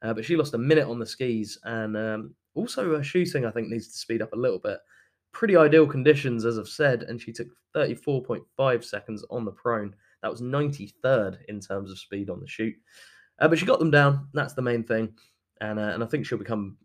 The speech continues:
coming back stronger in Antolt. She's gone there well before, goes well at altitude. So, uh, so better things in the future for Davidova, I think.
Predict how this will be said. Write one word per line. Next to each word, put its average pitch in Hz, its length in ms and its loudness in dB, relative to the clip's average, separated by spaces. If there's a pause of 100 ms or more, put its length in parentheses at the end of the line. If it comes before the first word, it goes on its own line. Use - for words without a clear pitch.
(120)
coming 110 200 -4
back 101 180 -6
stronger 110 280 -2
in 104 60 0
Antolt. 107 440 -4
She's 101 180 -10
gone 123 220 4
there 110 180 0
well 98 160 -2
before, 98 420 -8 (140)
goes 117 220 2
well 98 120 -4
at - 60 -8
altitude. 95 540 -10 (380)
So, 101 380 -2
uh, 95 320 -2
so - 160 -6
better 143 200 4
things 113 320 0
in 98 100 -4
the 98 60 -10
future 95 380 -10
for 98 480 -4
Davidova, 87 540 -8
I 95 40 -12
think. - 340 -10